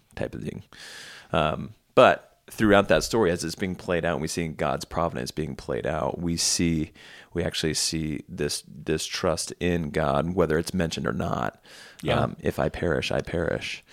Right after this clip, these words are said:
Speaker 1: Uh, and so, you know, thinking about, thinking about the current events, how, how the world's going or how it seems to be going, uh, how do we get to that point where we go,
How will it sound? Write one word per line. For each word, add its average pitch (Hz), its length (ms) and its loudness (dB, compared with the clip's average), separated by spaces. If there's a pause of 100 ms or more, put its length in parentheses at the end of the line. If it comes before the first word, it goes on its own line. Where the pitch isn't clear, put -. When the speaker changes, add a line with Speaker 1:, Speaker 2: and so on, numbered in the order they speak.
(500)
Speaker 1:
Uh, 73 260 0
and 90 120 -4
so, 85 360 4 (220)
you 107 80 4
know, 98 80 2
thinking 113 280 2
about, 95 340 2 (180)
thinking 104 340 -2
about 82 440 0 (1000)
the - 420 -10
current 98 300 2
events, 85 420 -2
how, 87 400 2
how 87 280 2
the 87 100 0
world's 87 500 -2
going 87 720 0
or - 240 -4 (160)
how 80 200 -4
it 64 80 -4
seems 87 260 -2
to - 100 -10
be 78 120 -2
going, 76 420 -2 (880)
uh, - 120 -14 (1400)
how - 180 0
do 117 80 4
we 110 100 4
get 92 140 2
to - 60 -14
that 65 160 -2
point 73 200 -2
where 69 100 0
we 78 80 -2
go, 69 220 0